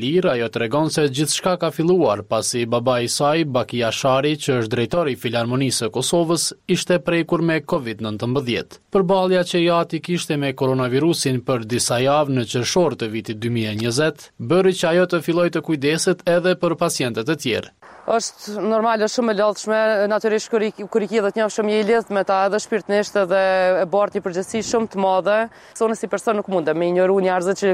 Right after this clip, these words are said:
Speaker 2: kërkojnë ndihmë kur e di se kam qenë vetë në atë pozitë dhe më ka nevojë ndihma e njerëzve. Kështu që për mua është, është kënaqësi, sidomos kur ja dalin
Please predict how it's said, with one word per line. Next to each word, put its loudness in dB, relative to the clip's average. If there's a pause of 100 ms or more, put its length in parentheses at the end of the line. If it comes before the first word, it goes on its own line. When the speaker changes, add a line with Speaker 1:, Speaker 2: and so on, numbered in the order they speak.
Speaker 2:
kërkojnë 2
ndihmë 0
kur 4
e 2
di 0
se -2
kam -4
qenë -2
vetë -2
në -2
atë -12
pozitë -4
dhe 2
më -2
ka -4
nevojë -6
ndihma 0
e 0
njerëzve. 0 (540)
Kështu 0
që 4 (240)
për -2
mua 2
është, -10 (300)
është -4
kënaqësi, 0 (160)
sidomos 0
kur 2
ja 2
dalin 0